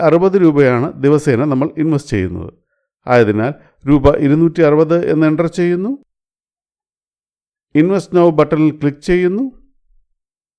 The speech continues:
ക്യു ആർ കോഡ് സ്കാൻ ചെയ്യുന്നു.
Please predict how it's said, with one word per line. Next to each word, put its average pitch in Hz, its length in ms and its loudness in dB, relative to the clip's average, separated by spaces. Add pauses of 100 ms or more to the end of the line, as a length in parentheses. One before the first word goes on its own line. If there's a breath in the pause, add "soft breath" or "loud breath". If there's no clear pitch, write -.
(760)
ക്യു 185 220 2
ആർ 196 140 4
കോഡ് 156 280 2
സ്കാൻ 135 480 0
ചെയ്യുന്നു. 175 480 -2